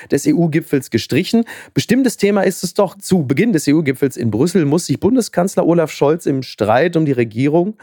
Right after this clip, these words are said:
um die Zukunft des Verbrennermotors heftige Kritik von Staats- und Regierungschefs anhören. Zitat, "Es ist verstörend, wenn eine Regierung nach anfänglicher Zustimmung plötzlich den Rückwärtsgang einlegt", sagte der lettische Regierungschef Krišjānis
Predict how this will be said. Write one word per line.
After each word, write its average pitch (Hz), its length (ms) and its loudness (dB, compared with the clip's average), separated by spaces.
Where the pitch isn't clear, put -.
um - 100 -2
die 139 120 2
Zukunft 226 420 0
des 160 80 -2
Verbrennermotors 139 680 0
heftige 143 380 0
Kritik 127 360 -2
von 117 140 -2
Staats- - 520 -2
und 135 160 -2
Regierungschefs 123 640 -2
anhören. 135 520 0
Zitat, 120 400 -2
"Es - 120 -12
ist - 180 -6
verstörend, 151 920 -2
wenn 139 100 0
eine 160 260 2
Regierung 156 440 0
nach 156 180 -4
anfänglicher 180 640 0
Zustimmung 165 600 -2
plötzlich 139 600 -2
den 135 140 2
Rückwärtsgang 113 760 -2
einlegt", 113 500 -2
sagte 113 460 0
der 107 180 0
lettische 131 640 -2
Regierungschef 120 680 -2
Krišjānis 175 880 -2